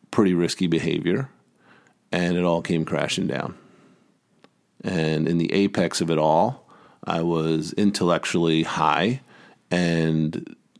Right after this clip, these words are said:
trying to discover solutions to all the world's problems and full of pride. And, uh, as I did that, I was reading through things and trying to figure things out. And,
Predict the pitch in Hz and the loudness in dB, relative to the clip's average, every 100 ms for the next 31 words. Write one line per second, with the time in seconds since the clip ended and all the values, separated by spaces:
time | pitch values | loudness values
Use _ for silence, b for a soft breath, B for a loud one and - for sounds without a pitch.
0 | - - 98 90 87 90 80 - - 85 | -12 0 2 4 2 0 -2 -2 0 0
1 | 85 - 101 101 - 101 - 90 90 85 | 0 0 0 2 0 -2 0 0 0 0
2 | 82 - 80 82 - - - - B B | -2 -2 -4 -2 -4 -6 -8 -12 B B
3 | B B B B - 82 78 101 92 82 | B B B B -8 -6 -4 0 0 0
4 | 76 - - - B B B B B - | -2 -2 -8 -14 B B B B B -4
5 | 87 82 82 80 78 78 - 87 80 80 | 0 2 2 2 2 0 0 0 0 2
6 | 110 117 85 87 104 - 85 87 90 92 | 4 4 4 4 2 -2 0 2 2 2
7 | 90 90 85 107 101 104 95 95 98 82 | 2 2 4 2 4 4 4 4 2 2
8 | 82 80 87 - _ - 95 90 87 87 | 0 0 -2 -6 _ -2 2 2 2 -2
9 | 87 101 90 - 90 85 92 92 98 - | -2 0 0 0 -2 2 2 4 4 2
10 | 90 82 | 0 0